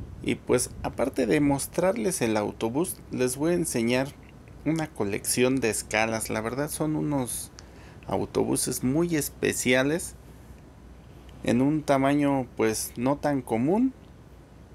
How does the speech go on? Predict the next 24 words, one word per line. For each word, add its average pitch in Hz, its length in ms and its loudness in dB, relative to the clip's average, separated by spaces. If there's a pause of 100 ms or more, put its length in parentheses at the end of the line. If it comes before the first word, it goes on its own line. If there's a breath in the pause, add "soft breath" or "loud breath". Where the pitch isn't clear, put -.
(260)
hechos 113 380 -2
de 95 120 0
madera, 123 680 2 (260)
de 98 140 0
resina 131 680 0 (460 loud breath)
y 131 180 0
de 110 120 2
diferentes 104 640 -2
materiales. 90 720 -2 (400 loud breath)
Aquí 135 180 -2
podemos 170 400 2
ver 156 160 2
el 143 160 2
Halcón, 120 500 2
que 123 140 -4
ya 113 140 0
cuenta 120 360 -4
con 98 200 -6
sus 95 320 -4
rines 117 420 0
de 90 80 -2
aluminio 104 560 0
veinticuatro - 880 -2
cinco, 147 560 0